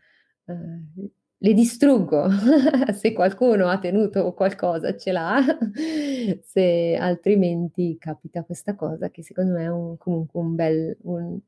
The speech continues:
una bella cosa alchemica che, che, che ci sta in un processo,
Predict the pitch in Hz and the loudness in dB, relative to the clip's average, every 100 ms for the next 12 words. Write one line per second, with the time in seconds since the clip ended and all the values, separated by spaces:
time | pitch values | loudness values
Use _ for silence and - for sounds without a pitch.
0 | - 180 170 165 165 165 165 165 151 147 | -6 -4 -2 0 0 0 -2 0 0 -2
1 | - 160 160 156 - 160 - 165 - 165 | -4 -2 -2 -4 -8 -10 -10 -16 -16 -14
2 | - 302 _ _ - 147 170 - - 147 | -10 -10 _ _ -14 -10 -10 -12 -14 -14
3 | 143 - 165 160 165 165 165 139 - - | -12 -6 -4 -2 -4 -4 -2 -4 -4 -4
4 | 180 | -4